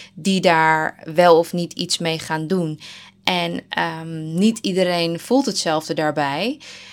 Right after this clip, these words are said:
En niet iedereen heeft gelijke kansen daarbij. Dat is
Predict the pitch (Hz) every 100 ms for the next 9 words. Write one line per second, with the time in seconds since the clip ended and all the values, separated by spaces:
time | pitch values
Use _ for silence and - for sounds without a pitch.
0 | - 190 190 214 226 - 202 190 185 180
1 | 170 180 170 - - 180 170 165 - 254
2 | 247 208 - 151 147 151 147 147 165 -